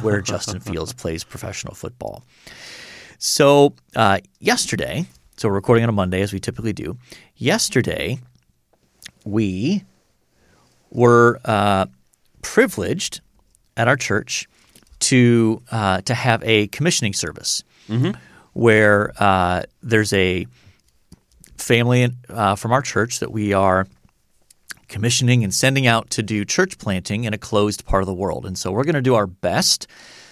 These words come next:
Speaker 1: to avoid using their names and, uh, and the name of the country where they're going, just
Speaker 2: Sure.
Speaker 1: to help protect their safety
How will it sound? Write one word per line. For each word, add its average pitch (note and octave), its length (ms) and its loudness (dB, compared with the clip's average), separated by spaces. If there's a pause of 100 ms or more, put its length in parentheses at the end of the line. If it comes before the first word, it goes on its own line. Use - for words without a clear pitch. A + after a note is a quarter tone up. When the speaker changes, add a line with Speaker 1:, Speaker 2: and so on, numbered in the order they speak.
(500)
Speaker 1:
to C3+ 160 2
avoid A#2 380 4
using A#2 380 0
their G2 200 0
names G2+ 920 -4 (160)
and, B2 500 0 (280)
uh, G2 440 4 (140)
and A#2+ 180 -2
the A2 80 2
name A#2 240 2
of G2+ 100 -2
the G2+ 300 0
country A#2+ 440 0
where F2+ 180 -6
they're F2+ 160 -8
going, E2+ 340 -8
just G#2+ 300 -2
Speaker 2:
Sure. A2 140 2
Speaker 1:
to - 20 -4
help G2+ 280 0 (100)
protect - 560 -4
their E2+ 360 -4 (460)
safety E2 680 -4